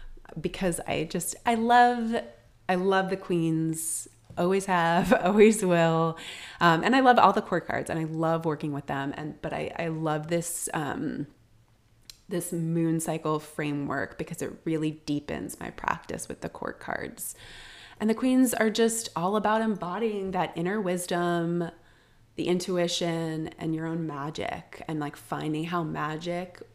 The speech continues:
works, like, what your own personal brand of magic is, how it's working within you, and how you find it as you're interacting with the world, you know? And I don't, like, the, the waning moon, the dark moon,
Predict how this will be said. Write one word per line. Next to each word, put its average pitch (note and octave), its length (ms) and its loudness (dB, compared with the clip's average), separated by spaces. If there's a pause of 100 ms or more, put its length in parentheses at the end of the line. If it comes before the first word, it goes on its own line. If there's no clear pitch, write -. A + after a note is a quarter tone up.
works, - 880 -4
like, D#3+ 200 -4
what F3+ 360 0
your F3+ 220 -2
own E3 220 0
personal D#3 640 -4
brand - 340 -4
of - 100 -10
magic - 500 -6
is, - 120 -6
how - 220 0
it's - 200 -6
working D#3 540 -4 (280)
within D#3 520 -2
you, - 200 -2
and E3+ 120 -2
how C#3+ 580 -4
you F3 160 -2
find D3 460 0
it - 320 -4 (560)
as E3+ 180 0
you're D#3 100 2
interacting D3+ 680 -6
with D3+ 140 -10
the - 80 -10
world, - 460 -8
you F#3+ 140 0
know? E3+ 220 0
And F#3+ 160 0
I F#3+ 80 2
don't, A#3+ 260 -2
like, F3+ 300 0 (500)
the, F3 400 2
the F3 100 2
waning A3 400 2
moon, F#3 720 0
the F3 120 -4
dark E3+ 400 -4
moon, D#3+ 600 -4